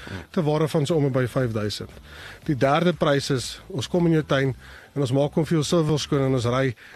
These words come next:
Speaker 2: en jy teken 'n kontrak by my en ek help jou verder. So <laughs>
Speaker 1: So, daar hoor jy dit van Dewald. Ons het, <laughs> het lekker drie pryse wat ons gaan weggee. Nou, almal wat gaan inskryf vandag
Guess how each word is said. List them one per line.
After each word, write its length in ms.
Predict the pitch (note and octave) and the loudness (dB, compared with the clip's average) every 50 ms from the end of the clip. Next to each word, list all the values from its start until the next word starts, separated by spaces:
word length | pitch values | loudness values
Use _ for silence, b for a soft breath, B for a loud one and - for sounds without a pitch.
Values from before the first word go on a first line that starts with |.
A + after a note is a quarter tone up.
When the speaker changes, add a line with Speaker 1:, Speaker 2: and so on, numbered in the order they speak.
| B B | B B
Speaker 2:
en 80 | C#3 B2+ | -2 -2
jy 80 | C3 B2+ | -2 0
teken 280 | - E3+ D#3 C#3+ D#3 D3 | 0 0 0 2 0 0
'n 60 | C3 | 0
kontrak 420 | - C#3+ C3 B2+ - - B2+ A2 - | 0 -2 -2 -2 -2 -2 -4 -2 -2
by 60 | C3 | -2
my 280 | B2 B2 B2 A#2+ A2+ - B B B B B B - | -2 0 -2 -2 -4 -6 B B B B B B -2
en 80 | C3 | -2
ek 80 | C3 A2+ | 0 0
help 220 | A#2+ A#2 A#2+ - | 0 -2 -2 0
jou 120 | C#3+ C3 A#2+ | 0 -2 0
verder. 420 | - B2+ A#2 A2 G#2+ G#2 G#2 F#2 - - | 0 -2 -2 -2 -4 -4 -6 -8 -12 -12
So 220 | - - D3+ C#3+ B2+ - - D3+ | -4 0 0 0 2 2 0 -2
<laughs> 180 | - - - - | 0 -2 -6 -4
Speaker 1:
So, 280 | - - - D#3 D#3 D3+ | -4 -6 -2 -2 2 2
daar 160 | D#3 D#3+ E3+ | 4 4 4
hoor 140 | F3 F3 F3 | 4 4 2
jy 80 | E3+ | 2
dit 140 | D#3+ D#3+ D3+ | 0 0 0
van 160 | D#3 E3 D3 | 0 -2 0
Dewald. 360 | C#3+ D3 D#3 D#3 D3+ D3+ D3 | 2 2 4 4 2 2 2
Ons 160 | F#3 E3+ D#3 D#3+ | 0 -2 0 -2
het, 200 | D#3+ C#3 C#3 C3+ - | -4 -2 -4 -4 -2
<laughs> 20 | - | 0
het 220 | F3+ D#3 C3+ - | -2 -2 -2 -2
lekker 400 | C3+ C#3 D3+ D#3+ E3+ - G3 E3+ | 0 2 2 2 2 2 0 0
drie 180 | C#3 D#3 D#3+ E3+ | 0 -2 -2 -2
pryse 340 | - F3+ E3+ E3 C#3+ C#3+ D3+ | 0 0 0 2 2 0 -2
wat 100 | D3 C#3 | -2 -2
ons 100 | C#3+ - | -2 -4
gaan 140 | - D3+ C3 | -4 -2 0
weggee. 300 | C3+ C#3 C3+ - E3+ C#3+ | 0 0 0 0 -2 -2
Nou, 160 | C#3+ C#3 C3+ - | 0 -2 0 0
almal 220 | F3 G3+ B3 B3 | 0 0 2 0
wat 140 | A3 A3+ - | 0 -2 -2
gaan 140 | - D#3 A#2 | -4 -4 -4
inskryf 420 | C#3 C#3 B2+ - C#3 C3 B2+ A2+ | -4 -4 -4 -4 -4 -4 -4 -2
vandag 360 | - A2+ G2+ A2+ A#2+ A#2 - | -6 -4 -2 -2 -2 -2 -6